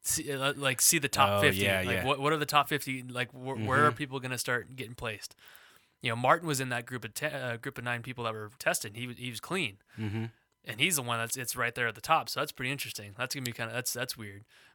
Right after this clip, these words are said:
Speaker 1: But it's gonna be weird to see the, the rest of the top fifteen, top twenty, see where they end
Speaker 2: Yeah,
Speaker 1: up.
Speaker 2: but I, I wonder if these guys, I mean, these guys have gotta be smart, you know what I mean? If they're, they're dumping a lot of money into these athletes,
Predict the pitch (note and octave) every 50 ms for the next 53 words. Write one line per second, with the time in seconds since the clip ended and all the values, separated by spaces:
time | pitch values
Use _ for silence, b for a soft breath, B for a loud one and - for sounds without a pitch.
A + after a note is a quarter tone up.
0 | B - A#2 A2+ G#2+ - C#3+ C#3 B2+ B2 B2 C3 C3+ A#2 A#2 - C3 B2 G#2+ A2+
1 | G#2+ - A2 B2+ A#2+ - - A2+ G#2+ - A2+ G2 - - A2+ G#2+ - - A#2 G#2+
2 | G#2+ - A2+ G2+ - - - A2 G#2 G#2 G2 - - A2+ G#2+ G#2 A#2 A#2+ A2+ G3+
3 | F3 - - C#3 - - C3 - A2+ A#2 A2+ B2 C#3 E3 E3+ E3 C3+ G#2+ G#2 B2+
4 | B2+ A#2 A#2 A2 G#2 A2 A2+ A2 G#2 - - - - - - - A2+ A2 B2+ D3+
5 | - C3+ G2+ F2 E2 D#2 G2 E2 E2 D2+ - - - - F2 E2+ - - F2+ F2
6 | E2 F2 F2 F2 F2+ F2+ F2+ - - A2+ A2 G#2 G2 A2 G#2+ F#2+ A2 G2+ F#2+ F2
7 | F2 F2+ F2+ F2 F2 F2 F2+ F2 E2+ - - E2 D#2 - D#2+ D#2 - - F2+ F2+
8 | - - -